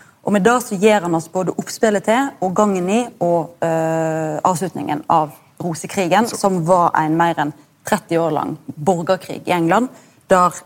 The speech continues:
Speaker 1: huset York og huset Lancaster, eh, kjemper om retten til den britiske kongetittelen. Og Henrik den sjette del en, da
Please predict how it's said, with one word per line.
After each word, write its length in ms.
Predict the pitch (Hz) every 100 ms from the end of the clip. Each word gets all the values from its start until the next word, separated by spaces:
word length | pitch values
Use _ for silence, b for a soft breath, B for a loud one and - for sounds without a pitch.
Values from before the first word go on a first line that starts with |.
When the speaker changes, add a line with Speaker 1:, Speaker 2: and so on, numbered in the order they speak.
| _ -
Speaker 1:
huset 360 | 190 - 175
York 420 | 208 302 - -
og 80 | 208
huset 300 | 190 185 190
Lancaster, 640 | 190 190 170 160 202 233 - - _ - - _
eh, 60 | 185
kjemper 340 | 202 185 185
om 80 | 175
retten 360 | 185 - - -
til 200 | 190 165
den 100 | 165
britiske 420 | 160 160 151 160
kongetittelen. 560 | 160 160 160 151 - - B 127 B B B
Og 240 | 214 220 - -
Henrik 420 | 294 262 240 -
den 220 | 202 202 220
sjette 340 | 240 - 254
del 180 | 240 226
en, 340 | 247 262 262 196 - - _ _ _ _ -
da 280 | - 190 196